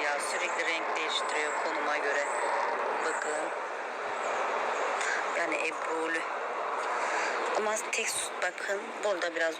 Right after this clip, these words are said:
uzunluk var dalında. Çok uzundu bunun dalları.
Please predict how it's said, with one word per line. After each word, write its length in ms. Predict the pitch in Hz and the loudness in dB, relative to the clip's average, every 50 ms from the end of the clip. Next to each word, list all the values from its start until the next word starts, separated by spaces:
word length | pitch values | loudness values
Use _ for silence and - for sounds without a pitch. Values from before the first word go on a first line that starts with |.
| - - | -2 -2
uzunluk 560 | 170 156 151 156 156 151 156 151 - - - | -2 -2 0 0 0 0 0 -2 -2 0 2
var 300 | 156 151 151 151 143 - | 2 2 2 2 0 2
dalında. 520 | 156 156 143 151 147 147 147 143 156 180 - - - - - - | 0 2 2 2 0 0 0 0 0 0 -2 -4 -6 -6 -6 -6
Çok 220 | - - 214 208 - - - - | -4 -4 -4 -4 -6 -8 -10 -8
uzundu 480 | - 170 156 - 160 165 170 170 156 151 147 147 | -6 -4 -4 -4 -4 -4 -4 -4 -6 -6 -6 -4
bunun 280 | 147 147 147 147 147 | -4 -2 -2 0 0
dalları. 400 | 147 147 147 143 143 147 147 147 | 0 2 2 2 2 2 2 0